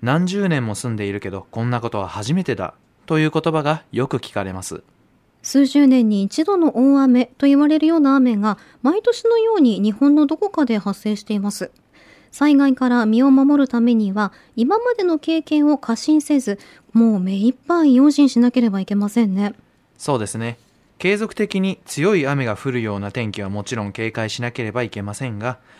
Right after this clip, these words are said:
Speaker 1: 降雨の予測が難しい雨にも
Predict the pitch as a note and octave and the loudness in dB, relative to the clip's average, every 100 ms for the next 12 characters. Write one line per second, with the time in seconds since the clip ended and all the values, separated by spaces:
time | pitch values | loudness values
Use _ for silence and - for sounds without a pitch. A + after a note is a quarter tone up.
0 | _ _ - G3 F3 D3+ A#2 G#2+ G#2 - | _ _ -2 2 2 2 -4 -6 -10 -12
1 | G#2 G#2 G#2+ A2+ D#3+ F#3+ - F#3+ - D3 | -10 -8 -8 -10 -10 -10 -8 -10 -8 -6
2 | C#3+ C3+ C#3+ E3 | -4 -4 -6 -8